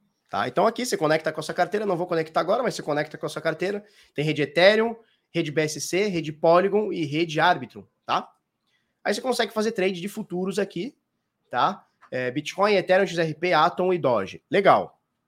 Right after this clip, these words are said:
E aí, eles tão falando aqui, ó, que você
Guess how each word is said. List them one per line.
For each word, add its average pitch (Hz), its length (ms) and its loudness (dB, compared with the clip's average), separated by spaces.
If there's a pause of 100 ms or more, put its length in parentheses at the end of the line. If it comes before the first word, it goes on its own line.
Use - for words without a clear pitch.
(1120)
E 175 80 6
aí, 190 400 6
eles 220 160 -2
tão 220 100 2
falando 196 260 4
aqui, 208 300 0
ó, 117 320 2 (1300)
que 165 160 -4
você 175 640 -2